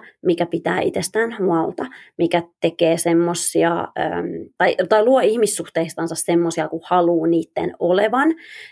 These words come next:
koska jos sä kuvittelet, että sit kun joku tilanne tapahtuu, niin sit sä muutut, niin sit se voi olla, että sä saat odottaa sitä muutosta ja ehkä jopa sitä tilannetta aika pitkään, koska tilanteet tulee paljon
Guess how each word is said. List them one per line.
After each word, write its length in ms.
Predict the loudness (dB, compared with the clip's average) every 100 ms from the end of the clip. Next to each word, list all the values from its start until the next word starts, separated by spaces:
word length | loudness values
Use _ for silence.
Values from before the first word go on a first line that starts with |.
| _
koska 580 | 0 0 0 -4 0 0 -2 _ -8
jos 140 | -4
sä 80 | -4 -2
kuvittelet, 800 | 0 0 -4 -6 -2 0 -2 -2
että 160 | -4 0
sit 160 | -2 -2 -2
kun 320 | 0 2 4
joku 300 | 2 0 -6 -2
tilanne 480 | 2 4 2 0 -4 -2
tapahtuu, 640 | -2 0 -4 -6 -6 0
niin 160 | 0 0
sit 360 | -2 -2 -4
sä 220 | -4 -2 0
muutut, 680 | 0 0 -2 -6 -12 -14 _ _ _ _ _ _ _ 0
niin 380 | 2 2 0 _ _
sit 380 | -12 -8 -8 -6
se 100 | -2
voi 100 | 2
olla, 200 | 4 2
että 100 | 0
sä 60 | 0
saat 220 | 0 2 2
odottaa 400 | 0 0 -4 -2
sitä 140 | 0
muutosta 640 | 2 4 2 -2 -8 -8 -8 -2
ja 80 | -2
ehkä 180 | 0
jopa 180 | -2 -2
sitä 140 | -4 -4
tilannetta 600 | 0 2 2 -2 -6 -4
aika 220 | -2 0
pitkään, 500 | 0 -2 -4 -4 -4 -6 -10 -16 -16
koska 200 | -8 -4
tilanteet 600 | 0 2 2 4 2 0 -2
tulee 380 | 0 2 2 0
paljon 500 | 0 0 0 -2